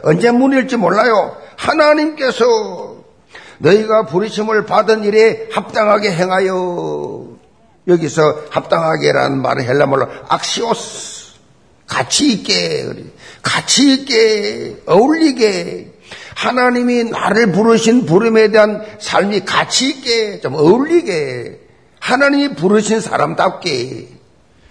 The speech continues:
구원받은 하나님의 자녀답게. 하나님의 자녀는 하나님께서 불렀다는 뜻이에요. "하나님 자녀입니다. 나는, 나는 성도입니다." 이 말은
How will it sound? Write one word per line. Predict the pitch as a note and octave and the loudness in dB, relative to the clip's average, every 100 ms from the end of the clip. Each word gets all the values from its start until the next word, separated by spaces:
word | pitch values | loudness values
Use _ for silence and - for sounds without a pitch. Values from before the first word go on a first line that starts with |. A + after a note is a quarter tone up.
| _ _ - | _ _ -8
구원받은 | - F3 A#3+ A#3 A#3+ | 2 4 4 4 4
하나님의 | G3+ G#3+ A3+ A3+ A3 | 2 2 2 2 0
자녀답게. | E3+ G#3 G3+ F#3+ F#3+ - D3+ B2+ A#2 G#2 - _ _ - _ | 0 0 0 0 -2 -6 -6 -8 -10 -14 -20 _ _ -20 _
하나님의 | - D#3+ F#3+ F3+ D#3 C#3 B2 | -8 -4 0 0 0 0 -2
자녀는 | B2 D#3 D3+ A#2 C#3+ G2+ - - - - - | 0 2 2 0 -2 -4 -10 -20 -20 -20 -20
하나님께서 | - - G#3+ G#3+ G#3 G#3 G#3 G#3 F3+ F#3 G#3 F#3+ E3+ - - | -12 -4 2 4 4 0 -2 -4 -2 0 2 2 0 -6 -6
불렀다는 | - G#3+ G3 E3+ C#3+ | 0 2 2 0 -2
뜻이에요. | - G#3+ - F3+ B2+ - - - | 0 0 2 2 2 -2 -10 -6
"하나님 | F#3 G3+ F3 B2+ | 0 2 2 0
자녀입니다. | D#3 A3+ A#3+ A#3 A3 | 2 2 2 2 0
나는, | G3 G3+ F3 E3 C3+ B2 A2+ - | 0 0 -2 -4 -8 -10 -12 -2
나는 | F3 F#3 | 0 0
성도입니다." | - F#3 G3 B3 B3 A#3+ | -2 -2 2 2 4 2
이 | G3+ | 2
말은 | G3 - | 2 2